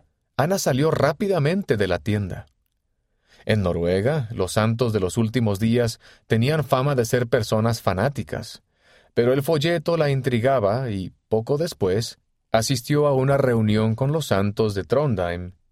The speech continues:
en la casa de Olaus y su esposa, Karen. Una rígida distinción de clases segmentaba la sociedad noruega, por lo que Ana se distrajo por lo humilde que era la morada de los Johnsen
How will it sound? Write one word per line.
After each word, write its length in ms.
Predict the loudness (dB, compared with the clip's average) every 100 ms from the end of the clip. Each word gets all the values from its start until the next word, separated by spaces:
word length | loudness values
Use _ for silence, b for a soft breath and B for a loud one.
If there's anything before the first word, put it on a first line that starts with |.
| -6
en 120 | -2
la 120 | 0
casa 360 | 0 0 2 0
de 140 | 2
Olaus 560 | 2 2 2 2 0 -2
y 40 |
su 160 | -2 -2
esposa, 600 | -2 -2 -2 0 -4 -4 -2
Karen. 500 | -2 0 -4 -8 -16 _ _ -20 _ _ _ _ _ _ _ _ _ _ _ _ _ _ -2
Una 200 | 0 2
rígida 580 | 2 2 0 0 0 0
distinción 720 | 0 -2 -2 -2 0 0 0
de 100 | -2
clases 540 | 0 0 0 -2 -2 0
segmentaba 760 | -2 0 -2 0 2 4 2
la 140 | 0
sociedad 440 | -2 -4 -2 -2 -2
noruega, 680 | -2 -2 -2 -2 -6 -10 _ _ _ _ _ _ _
por 160 | 0 2
lo 120 | 2
que 180 | 2 2
Ana 260 | 2 0 0
se 140 | 0
distrajo 560 | 0 0 0 0 0 0
por 220 | 0 0
lo 100 | 0
humilde 560 | 0 0 0 0 -2
que 160 | 0 0
era 160 | 2 2
la 140 | 0
morada 440 | 0 2 2 2
de 120 | 0 -2
los 180 | -4 -2
Johnsen 540 | -2 -2 -2 -4